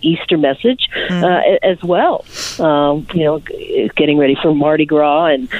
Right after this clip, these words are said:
Speaker 1: and, uh,
Speaker 2: Mm.
Speaker 1: Lent to begin, the
Speaker 2: Right.
Speaker 1: same, that same notion of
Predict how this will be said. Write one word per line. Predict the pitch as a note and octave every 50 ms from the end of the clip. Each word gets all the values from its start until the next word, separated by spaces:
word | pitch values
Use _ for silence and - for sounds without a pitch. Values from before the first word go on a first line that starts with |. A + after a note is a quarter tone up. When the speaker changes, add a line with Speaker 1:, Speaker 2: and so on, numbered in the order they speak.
| - - - -
Speaker 1:
and, | - D3 C#3 C3+ B2+ - -
uh, | C#3 C#3 B2+ A#2+ B2
Speaker 2:
Mm. | C3 E3+
Speaker 1:
Lent | E3+ F3 F3+ A3 A3 - - - -
to | - F3+
begin, | E3+ E3+ D#3 - E3 D#3+ D3+ E3+ A3+
the | A#3+ G3+
Speaker 2:
Right. | E3+ F3 F#3
Speaker 1:
same, | D#3+ E3 E3 F3 E3+ F3 - - -
that | D#3 C3 - - -
same | F3 E3+ E3 E3
notion | D#3 D3+ G3+ A#3+ - - E3+ C#3+ C3+
of | C3 C3+ C3